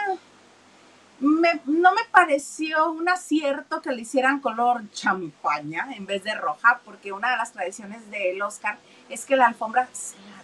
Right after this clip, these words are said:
roja. De ahí mismo es que nace la elegancia y el decir que cualquier alfombra en cualquier presentación de cualquier evento es la alfombra roja, pasaron por la alfombra roja cuando sea de cualquier color, ¿no?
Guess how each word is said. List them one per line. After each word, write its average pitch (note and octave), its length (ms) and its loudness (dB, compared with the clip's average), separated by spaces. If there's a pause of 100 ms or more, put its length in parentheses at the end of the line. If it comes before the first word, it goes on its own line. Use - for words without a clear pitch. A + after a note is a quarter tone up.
(100)
roja. - 360 -12
De F3 100 -2
ahí G#3 160 0
mismo A#3+ 560 2
es A3+ 160 -2
que A3 140 -6
nace G#3 520 -2 (440)
la G#3+ 480 4
elegancia G#3 880 0
y G3+ 140 0
el G3 160 2
decir G#3+ 440 -8
que G#3 200 -12
cualquier G#3 460 -2
alfombra A3 540 0
en G3 60 -10
cualquier F#3 300 -6
presentación A3 640 -12
de G3 80 -8
cualquier E3 320 -12
evento C4 420 2 (300)
es A#3+ 280 -4
la A#3 220 4
alfombra G3 540 -6
roja, G#3+ 200 -16
pasaron F3+ 340 -16
por E3+ 100 -20
la D#3+ 60 -20
alfombra F3 380 -4
roja - 200 -18
cuando F3+ 300 -2
sea F#3+ 220 0
de G#3 120 -4
cualquier - 360 -8
color, C4+ 360 4
¿no? G#3+ 120 -6